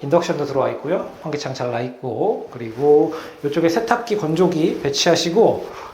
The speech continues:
이쪽 안쪽으로 뭐 냉장고, 냉동고, 뭐 김치 냉장고 놓을 수 있는 공간이 또 따로 나와 있습니다.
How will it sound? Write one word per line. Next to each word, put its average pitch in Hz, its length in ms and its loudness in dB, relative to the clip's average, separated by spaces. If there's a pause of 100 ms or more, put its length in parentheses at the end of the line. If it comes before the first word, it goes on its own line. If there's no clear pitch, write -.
(120)
이쪽 175 260 2
안쪽으로 220 720 4
뭐 185 220 4
냉장고, 190 500 4
냉동고, 175 720 2
뭐 170 80 0
김치 185 300 -2
냉장고 147 680 2
놓을 143 200 2
수 - 120 -4
있는 135 200 -6
공간이 123 600 -6
또 127 120 -10
따로 135 220 2
나와 120 220 2
있습니다. 120 680 -6